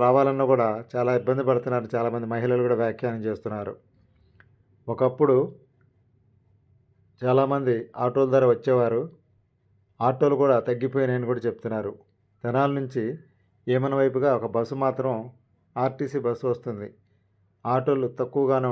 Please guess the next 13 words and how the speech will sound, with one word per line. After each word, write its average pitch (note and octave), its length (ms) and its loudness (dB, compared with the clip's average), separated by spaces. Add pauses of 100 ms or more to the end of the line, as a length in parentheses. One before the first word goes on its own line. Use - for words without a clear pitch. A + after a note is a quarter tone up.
ఉన్నాయి. A#2+ 240 -6 (840)
ఈ C3 100 0 (140)
రోడ్డు D3+ 280 4 (420)
గతుకులమయంగా D3 600 -4 (120)
ఉండటం B2+ 320 -2
వల్ల C3+ 120 2 (120)
కూడా A#2+ 180 2 (260)
ప్రయాణాలు C3 420 0 (100)
కూడా B2+ 80 -2 (100)
మానుకొని B2 480 -4 (520)
బళ్ళ B2+ 240 2 (120)
మీద B2 140 2 (340)
అలా A#2+ 140 0